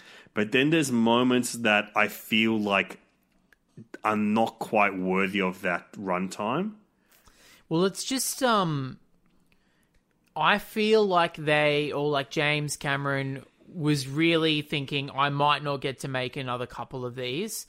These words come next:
Speaker 1: Yeah.
Speaker 2: So I'm gonna put everything in that I wanna put in, that
Speaker 1: Mm.
Speaker 2: I wanna see in this world within reason." And it just got overstuffed. There's just
Speaker 1: There's
Speaker 2: so much happening.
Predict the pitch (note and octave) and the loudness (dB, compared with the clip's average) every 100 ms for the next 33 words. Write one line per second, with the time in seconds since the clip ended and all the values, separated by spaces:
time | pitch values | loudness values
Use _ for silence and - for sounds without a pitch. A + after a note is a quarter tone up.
0 | _ G#2+ F2+ - - D3 C#3+ D3 D3 D3+ | _ -2 -2 -2 2 4 4 2 0 0
1 | - D#3+ D3+ D3 C#3 D3+ D3 D#3 C#3+ C3+ | 0 -2 0 0 2 2 0 -2 0 -2
2 | C3+ C3 C3 B2 B2+ B2+ - C3 B2 B2 | 0 0 0 -2 -4 -6 -6 -6 -4 -6
3 | B2 B2+ _ - A2 C#3 C3+ C3+ C#3 C3+ | -8 -12 _ -4 0 4 4 2 -2 -2
4 | - D3+ C3+ C3 C3 - - B2 A#2+ A#2 | 0 0 -2 -4 -8 -8 -6 -4 -4 -6
5 | A#2 - _ _ _ _ _ D3+ D3 C#3 | -10 -16 _ _ _ _ _ -2 0 0
6 | C3 C3 A#2+ B2 A#2 - _ _ _ _ | 0 0 -2 -6 -10 -14 _ _ _ _
7 | D#3 D3 D3 D3+ - E3 D#3 F3 - _ | -2 0 0 -2 -4 -4 -2 -4 -8 _
8 | - E3+ - D3 C#3 - C#3 B2+ B2 - | 2 2 4 2 2 -2 0 0 0 -6
9 | - _ D#3+ D#3 G#3 - F3 D#3+ E3 D#3+ | -20 _ -2 2 2 6 6 6 6 2
10 | - D3 C#3 C#3 C3 E3 | 2 0 -2 -4 -6 -8